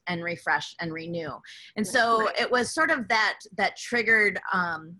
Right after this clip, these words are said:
Speaker 1: it was sort of the divisive nature of that Twitter stream that sort of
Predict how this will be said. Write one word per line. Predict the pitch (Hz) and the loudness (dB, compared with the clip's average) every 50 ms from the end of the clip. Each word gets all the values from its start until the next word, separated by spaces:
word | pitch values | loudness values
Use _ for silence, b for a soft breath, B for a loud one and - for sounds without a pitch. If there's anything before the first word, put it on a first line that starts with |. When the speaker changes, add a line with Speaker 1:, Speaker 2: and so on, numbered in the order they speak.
| - - | -8 -4
Speaker 1:
it | 247 240 | -2 0
was | 226 247 240 - | 0 0 0 -2
sort | - - 277 262 247 | -6 0 0 2 2
of | 247 220 190 | 2 0 -2
the | - 202 | -6 -6
divisive | 180 185 185 175 - 185 175 185 202 - - 214 185 180 | -4 -6 -8 -4 0 0 0 0 0 -4 -6 -6 -6 -6
nature | 190 180 175 185 190 - 254 247 254 | -6 -6 -6 -6 -4 0 2 2 2
of | 233 208 175 - | 2 -2 -4 -2
that | 180 175 160 - - _ _ _ _ - - | 0 0 0 -2 -6 _ _ _ _ -20 -12
Twitter | - - 208 185 185 190 | -6 -4 -2 -2 -2 -4
stream | - - - - 185 180 175 170 | -4 -6 -8 -8 -8 -6 -6 -6
that | 165 143 - - | -6 -6 -8 -10
sort | - - 202 180 170 | -14 -8 -8 -6 -6
of | 170 160 | -6 -8